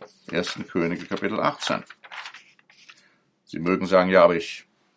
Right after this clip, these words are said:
diene ja nicht irgendwelchen Götzen heute." Aber sie dienen ihnen doch, indem sie die Gottesanbetung anwenden, die den Götzen gegenüber verbracht worden ist. Ersten Könige achtzehn,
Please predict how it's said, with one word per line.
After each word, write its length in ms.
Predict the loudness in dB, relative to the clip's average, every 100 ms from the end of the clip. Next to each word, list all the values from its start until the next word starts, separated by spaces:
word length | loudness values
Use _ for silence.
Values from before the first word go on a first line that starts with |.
| _ _ -8 2
diene 160 | 4
ja 140 | 4 0
nicht 320 | -2 -6 -6
irgendwelchen 400 | -4 -2 -4 2
Götzen 340 | 2 2 2
heute." 400 | 8 8 6 -2 -4 _ _ _ _ _ _ _ _ _ _ -2
Aber 180 | -2 0
sie 180 | -6 -2
dienen 540 | 0 0 -2 -6 -12 _ _ _ -4
ihnen 340 | -2 -2 -4 -6 6
doch, 240 | 6 6
indem 340 | -6 0 0
sie 400 | 2 2 2 0 _ _ _ _
die 120 | -4
Gottesanbetung 920 | 2 2 2 -6 -2 -2 -2 -2 -6 -2
anwenden, 720 | 0 2 2 2 -2 -8 -8 -8
die 220 | -4 -4
den 220 | -2 -4
Götzen 560 | -4 -6 -6 -6 -6 -6 _ _ -6
gegenüber 600 | -6 -4 -2 -2 -2 -6 _ _ _
verbracht 460 | -6 -2 -4 -2 -4
worden 280 | -4 -6
ist. 560 | -18 -18 -20 -20 -20 -20 _ _ _ _ _ _ _ _ _ _ _ _ 2
Ersten 300 | 4 4 2
Könige 360 | 2 2 6 6
achtzehn, 600 | 6 2 0 0 -2